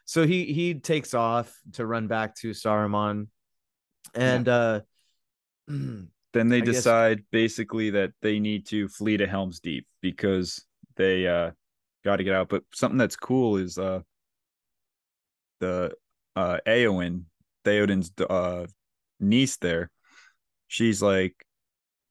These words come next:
Speaker 2: you know, "My father remembers you, like, riding with my grandfather." This is to Aragorn. And this is when we find out, like, Aragorn's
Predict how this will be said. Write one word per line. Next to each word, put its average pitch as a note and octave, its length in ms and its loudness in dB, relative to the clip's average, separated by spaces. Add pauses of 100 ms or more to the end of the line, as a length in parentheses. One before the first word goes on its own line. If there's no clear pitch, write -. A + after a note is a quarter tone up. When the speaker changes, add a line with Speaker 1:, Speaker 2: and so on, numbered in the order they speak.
Speaker 2:
you A2+ 100 2
know, F#2+ 160 2
"My F#2+ 160 0
father B2 480 2
remembers G#2+ 680 -2
you, F2 280 -10 (680)
like, G#2 320 -2
riding A2+ 320 4
with G#2 120 -2
my F#2+ 120 0
grandfather." F#2 760 -2
This G#2 200 -6
is G2 120 -8
to - 100 0
Aragorn. F#2 600 2 (400)
And F#2 320 0 (520)
this A2 120 0
is G#2+ 80 0
when G#2+ 140 4
we G2+ 100 2
find G2 300 0
out, F#2+ 140 4
like, F2 160 -2
Aragorn's F#2 540 0